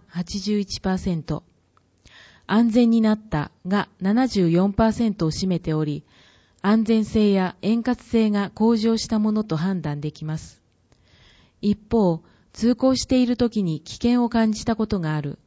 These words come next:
が二十五パーセントあり、感動から出る際にウインカーを出さない、感動優先ルールを守らない、逆走してくる車がいるという意見が多数を占めました。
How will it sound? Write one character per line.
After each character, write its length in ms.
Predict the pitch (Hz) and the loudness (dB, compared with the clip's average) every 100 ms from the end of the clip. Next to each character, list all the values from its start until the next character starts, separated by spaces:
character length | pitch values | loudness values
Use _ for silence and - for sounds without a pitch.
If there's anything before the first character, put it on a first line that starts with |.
| _ | _
が 220 | 185 190 - _ _ | -4 -4 -8 _ _
二 160 | 240 233 | 0 2
十 160 | 196 | 0
五 160 | 160 165 | 0 0
パ 160 | 226 | 2
ー 40 | 240 | 2
セ 160 | 247 | 0
ン 60 | 220 | -2
ト 140 | - | 0
あ 80 | 151 | -2
り、 240 | 147 143 147 _ _ _ _ _ | -2 -6 -10 _ _ _ _ _
感 280 | - 220 226 | 0 0 2
動 200 | 233 226 | 2 2
か 140 | 220 | 2
ら 100 | 208 | 2
出 140 | 208 247 | 2 2
る 100 | 202 | 0
際 280 | - 185 165 | 0 -2 -2
に 240 | 151 - | -4 -4
ウ 120 | - 220 | 0 0
イ 80 | |
ン 80 | 233 | 0
カ 180 | 214 165 | -2 -2
ー 20 | |
を 60 | 156 | 0
出 120 | 160 | -2
さ 160 | 170 190 | -2 -2
な 160 | 156 | -2
い、 120 | 131 - _ - - _ _ _ _ | -4 -12 _ -20 -20 _ _ _ _
感 260 | 214 233 240 | 0 0 2
動 180 | 247 220 | 2 4
優 220 | 208 226 | 4 2
先 280 | - 226 220 | 2 2 4
ル 180 | 240 | 2
ー 20 | 208 | 4
ル 160 | 156 | 2
を 60 | 147 | 0
守 340 | 165 185 220 | 0 2 2
ら 100 | 214 | 2
な 160 | 180 143 | 0 -4
い、 120 | 131 _ _ - - - _ _ - | -8 _ _ -20 -20 -20 _ _ -6
逆 300 | 185 196 - | 0 0 0
走 240 | - 262 | 2 4
し 80 | 247 | 4
て 120 | 269 | 2
く 140 | 254 247 | 2 2
る 120 | 165 | 2
車 420 | - 190 190 185 | 4 4 4 4
が 120 | 185 | 2
い 100 | 180 170 | 2 2
る 200 | 165 - _ _ - | 0 -2 _ _ 2
と 120 | 240 | 6
い 140 | 226 | 6
う 80 | 226 | 6
意 120 | 226 | 2
見 280 | 226 196 165 | 2 0 0
が 200 | 156 151 | -4 -4
多 140 | - 190 | -2 -4
数 240 | - 247 | -2 0
を 60 | 196 | 0
占 200 | 151 165 | 0 -2
め 100 | 170 | -2
ま 140 | 160 | -2
し 120 | 151 - | -4 -6
た。 200 | 143 | -10